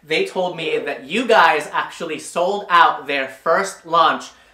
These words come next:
of these mini stools. I just wanna thank each and every one of you if you've purchased anything through my links from small businesses like Salt Air Vintage, because you are truly supporting someone's dream.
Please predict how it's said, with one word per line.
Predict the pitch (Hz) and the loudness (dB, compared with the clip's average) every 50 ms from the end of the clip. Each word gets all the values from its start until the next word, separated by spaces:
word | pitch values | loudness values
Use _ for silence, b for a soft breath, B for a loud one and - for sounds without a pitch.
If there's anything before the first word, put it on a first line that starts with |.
| b b | b b
of | 156 151 - - | -10 -10 -8 -8
these | 151 151 151 143 123 | -8 -8 -8 -8 -8
mini | 143 143 135 139 131 | -8 -8 -6 -6 -8
stools. | 127 - - - 127 117 117 113 113 - - - _ | -10 -10 -10 -10 -8 -6 -6 -6 -8 -10 -14 -12 _
I | - 151 165 180 196 190 | -6 -4 -2 -2 -2 -4
just | 196 190 - 190 | -4 -8 -10 -8
wanna | 180 170 165 170 | -6 -6 -4 -4
thank | 175 160 156 156 - - | -4 -6 -6 -8 -12 -10
each | - 180 180 185 185 - - - | -8 -8 -8 -8 -10 -14 -16 -16
and | 160 - | -14 -12
every | 143 151 151 165 | -10 -10 -10 -10
one | 151 143 147 147 | -8 -8 -6 -6
of | 147 143 143 | -6 -8 -8
you | 143 139 147 | -10 -10 -10
if | 143 - - - | -10 -12 -14 -18
you've | 131 - _ _ | -20 -20 _ _
purchased | - 175 160 160 - 175 160 - - - _ - | -6 -4 -4 -4 -4 -6 -8 -8 -12 -18 _ -4
anything | 175 175 202 208 196 190 - 185 180 175 175 | -4 -4 -2 -4 -8 -8 -6 -6 -6 -6 -8
through | 175 - 175 165 170 165 | -12 -14 -12 -10 -6 -2
my | 165 160 160 | -2 -2 -2
links | 156 151 147 143 143 - - - b b b b b b | -2 -4 -4 -4 -6 -12 -16 -20 b b b b b b
from | _ - - 180 180 180 180 175 190 185 | _ -16 0 4 4 6 6 4 0 -6
small | - - - 170 147 143 147 151 147 147 | -10 -8 -2 0 0 2 2 0 0 -2
businesses | 151 135 127 139 131 - - 147 139 135 - - | -4 -6 -6 -12 -14 -10 -8 -8 -8 -8 -8 -6
like | 139 127 123 - | -6 -6 -6 -6
Salt | - - 135 - 123 135 | -6 -4 -4 -4 -2 -4
Air | 131 123 | -4 -6
Vintage, | 127 123 120 - 139 127 123 - | -6 -8 -8 -6 -6 -8 -8 -8
because | - 131 123 131 117 120 | -12 -16 -16 -16 -16 -14
you | 131 139 151 | -12 -10 -8
are | 143 147 147 | -8 -8 -10
truly | - - - 165 170 175 180 175 180 175 170 170 B B B B B B B _ | -10 -16 -12 -8 -6 -6 -4 -4 -4 -4 -6 -6 B B B B B B B _
supporting | - - - 135 120 - 160 151 151 151 143 143 139 135 139 135 127 b b b b b | -12 -10 -8 -10 -8 -4 -2 0 2 2 0 -2 -4 -8 -10 -14 -16 b b b b b
someone's | - - - 156 151 151 143 135 135 131 131 127 123 - - - _ 127 | -16 -6 -2 -2 -2 0 -2 -2 -2 -2 -4 -6 -10 -12 -16 -20 _ -20
dream. | 120 131 127 127 123 120 117 110 110 | -14 -8 -6 -6 -4 -4 -6 -10 -12